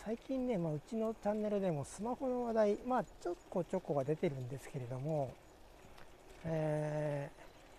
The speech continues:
ー、まあ、あー、僕はまあ、ほとんどね、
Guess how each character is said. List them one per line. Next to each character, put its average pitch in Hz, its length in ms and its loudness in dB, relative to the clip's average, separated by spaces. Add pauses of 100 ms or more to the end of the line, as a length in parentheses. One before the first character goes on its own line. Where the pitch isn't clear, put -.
(1700)
ー、 - 20 -2
ま 190 340 4 (480)
あ、 175 260 0
あ - 20 0
ー、 - 20 0
僕 262 220 2
は 185 80 8
ま 156 80 0
あ、 - 20 -2
ほ 160 120 -2
と 226 120 2
ん 202 60 0
ど 139 80 0
ね、 131 200 -4